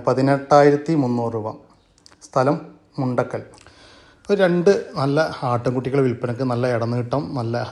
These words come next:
ഹൈറ്റ് ഒക്കെ ഉള്ള ഇവരുടെ വില ചോദിക്കുന്നത് രണ്ടും കൂടി പതിനെട്ടായിരത്തി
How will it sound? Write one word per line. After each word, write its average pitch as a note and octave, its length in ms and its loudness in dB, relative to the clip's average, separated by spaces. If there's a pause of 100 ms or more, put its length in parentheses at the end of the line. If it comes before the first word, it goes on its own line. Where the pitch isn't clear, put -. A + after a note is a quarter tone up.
(140)
ഹൈറ്റ് B2 420 -6
ഒക്കെ B2 200 -6
ഉള്ള A#2 120 -2 (840)
ഇവരുടെ B2+ 320 -2
വില B2 100 2 (100)
ചോദിക്കുന്നത് B2+ 440 -4
രണ്ടും A#2 260 -4
കൂടി C3 160 -4 (120)
പതിനെട്ടായിരത്തി C3 1080 -2